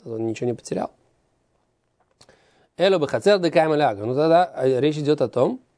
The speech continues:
что двор, он предназначался для аренды.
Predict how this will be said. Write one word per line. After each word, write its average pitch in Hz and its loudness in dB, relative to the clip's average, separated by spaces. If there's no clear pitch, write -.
что - -6
двор, 190 0
он 160 -2
предназначался 143 0
для 120 2
аренды. 113 -4